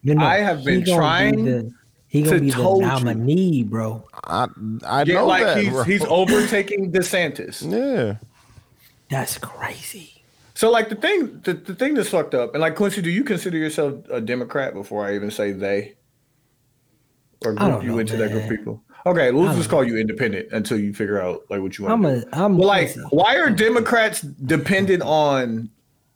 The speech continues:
Speaker 2: Republicans to choose DeSantis and not Trump? Like, you know what I mean? Like, we like, they ain't gonna pick Trump. Like, they picked him last time, nigga.
Speaker 3: They
Speaker 2: Like, what the fuck
Speaker 3: definitely
Speaker 2: you talking
Speaker 3: did.
Speaker 2: about?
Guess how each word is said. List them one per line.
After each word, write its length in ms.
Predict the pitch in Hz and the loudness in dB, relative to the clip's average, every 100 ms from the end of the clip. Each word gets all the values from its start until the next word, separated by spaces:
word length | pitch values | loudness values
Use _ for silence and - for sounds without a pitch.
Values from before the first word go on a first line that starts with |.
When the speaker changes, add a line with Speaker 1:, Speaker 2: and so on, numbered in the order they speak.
| _ | _
Speaker 2:
Republicans 920 | 127 147 147 175 160 147 143 123 110 - | 2 2 4 2 2 0 0 -4 -4 -6
to 120 | 120 | -6
choose 480 | - 143 127 117 107 | -2 0 0 -2 -4
DeSantis 600 | 117 - 135 120 104 104 | -6 -2 -2 -2 -4 -4
and 140 | 107 | -2
not 220 | 107 101 | -2 -4
Trump? 340 | - 139 110 78 _ _ - - _ - - _ _ _ _ _ _ _ _ _ _ _ _ _ _ _ | -4 -4 -4 -6 _ _ -20 -20 _ -20 -20 _ _ _ _ _ _ _ _ _ _ _ _ _ _ _
Like, 300 | 160 175 165 | 0 2 2
you 80 | 170 | 2
know 80 | 240 | 2
what 80 | 254 | 4
I 60 | |
mean? 220 | 269 302 - | 4 2 2
Like, 140 | - | 2
we 100 | 220 | 4
like, 280 | 370 226 254 | 6 4 2
they 220 | - - 554 359 | -4 2 4 6
ain't 80 | |
gonna 120 | 202 160 | 4 4
pick 180 | 185 131 | 2 0
Trump. 400 | 160 147 170 - - _ | 0 0 -2 -8 -20 _
Like, 100 | 220 | -2
they 100 | 277 | -2
picked 200 | - 440 | 0 2
him 80 | 440 | 2
last 280 | 320 523 - | 2 0 0
time, 300 | - 160 135 | 0 0 0
nigga. 120 | 170 | -2
Speaker 3:
They 80 | 339 | 0
Speaker 2:
Like, 160 | 381 330 | 0 -2
what 40 | |
the 60 | 403 | 0
fuck 60 | - | 0
Speaker 3:
definitely 180 | 415 - | 0 0
Speaker 2:
you 40 | |
talking 160 | 381 415 | -2 0
Speaker 3:
did. 80 | 247 | -2
Speaker 2:
about? 240 | 208 - | -4 -8